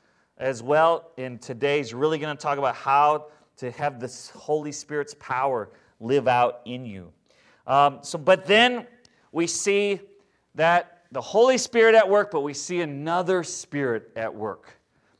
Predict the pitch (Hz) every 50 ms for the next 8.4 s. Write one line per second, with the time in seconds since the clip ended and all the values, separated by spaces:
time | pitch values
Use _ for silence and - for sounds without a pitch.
0 | _ - 107 - - - - 147 156 151 151 - 156 143 127 - - 135 135 135
1 | 135 - 127 113 101 110 - - 110 95 110 107 104 90 90 82 78 _ _ _
2 | _ _ _ _ _ _ _ _ _ _ _ _ - 107 110 123 139 156 - -
3 | _ _ _ _ _ _ _ - 117 110 - - - - 170 175 175 175 170 -
4 | - 131 113 92 - _ _ - 147 160 170 175 175 175 185 180 170 143 123 117
5 | 107 156 160 165 165 170 170 170 160 147 _ _ - 160 156 156 - - - 170
6 | 165 165 165 156 147 139 135 113 - - - _ _ _ _ _ _ _ _ -
7 | 139 135 139 147 147 151 151 151 151 143 - - _ _ _ _ - - - -
8 | - 214 226 208 - 139 143 156